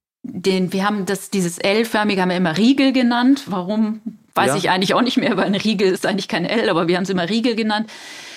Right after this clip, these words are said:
Speaker 1: Ähm, da, ähm, da ist diese Fassade eben vorvergraut, also
Speaker 2: Ah, ja.
Speaker 1: das ist eben dieser,
Speaker 2: Auch,
Speaker 1: dieser
Speaker 2: also,
Speaker 1: pigmentierte
Speaker 2: ja.
Speaker 1: Anstrich,
Speaker 2: Sorry, und,
Speaker 1: weil
Speaker 2: ja.
Speaker 1: wir da diese Glashaut eben nicht mehr,
Speaker 2: Ja,
Speaker 1: nicht
Speaker 2: verstehe.
Speaker 1: drumherum haben.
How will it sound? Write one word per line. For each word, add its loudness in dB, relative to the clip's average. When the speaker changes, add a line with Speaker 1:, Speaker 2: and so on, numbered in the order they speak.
Speaker 1:
Ähm, 0
da, 2
ähm, 0
da 2
ist -4
diese 0
Fassade -2
eben -2
vorvergraut, -2
also 0
Speaker 2:
Ah, 2
ja. 0
Speaker 1:
das -4
ist -12
eben -6
dieser, 2
Speaker 2:
Auch, 4
Speaker 1:
dieser -2
Speaker 2:
also, -2
Speaker 1:
pigmentierte -2
Speaker 2:
ja. -4
Speaker 1:
Anstrich, 0
Speaker 2:
Sorry, -2
und, -6
Speaker 1:
weil 0
Speaker 2:
ja. 0
Speaker 1:
wir 2
da 0
diese -2
Glashaut -4
eben -4
nicht -6
mehr, -2
Speaker 2:
Ja, 2
Speaker 1:
nicht -10
Speaker 2:
verstehe. 0
Speaker 1:
drumherum -4
haben. -6